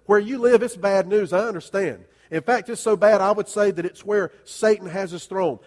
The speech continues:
It's where Satan lives." And in fact, it got so bad in verse thirteen, it says there, "You did not renounce your faith in me, even in the days of Antipas, my faithful witness, who was put to death in your city." Most of the,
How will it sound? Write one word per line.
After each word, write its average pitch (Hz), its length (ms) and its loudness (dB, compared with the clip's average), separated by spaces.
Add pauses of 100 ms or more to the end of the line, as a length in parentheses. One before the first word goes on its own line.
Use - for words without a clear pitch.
(140)
It's 180 180 -6
where 190 180 -2
Satan 202 380 -2
lives." 190 240 0 (160)
And 180 80 0
in 175 80 -2
fact, 262 280 0
it 185 80 -4
got 196 220 2
so 196 140 -4
bad 196 200 2
in 170 80 -6
verse 185 240 -8
thirteen, 196 440 -6
it - 80 -16
says 196 240 -6
there, 190 240 -2 (180)
"You 175 160 -8
did 185 160 0
not 196 320 0
renounce 196 460 -4
your 170 80 -8
faith 196 340 -6
in 160 120 -10
me, 185 240 -2 (280)
even 226 300 -8
in 220 80 -2
the 190 60 -4
days 190 300 2
of 156 160 -8
Antipas, 185 520 -8
my 151 120 -6
faithful 202 600 -6
witness, 160 460 -6 (200)
who 214 120 -6
was 202 140 -6
put 214 220 -8
to 165 80 -14
death 185 320 -4
in 160 80 -14
your 151 120 -10
city." 190 340 -4 (340)
Most 208 300 4
of 240 80 -12
the, 196 140 -4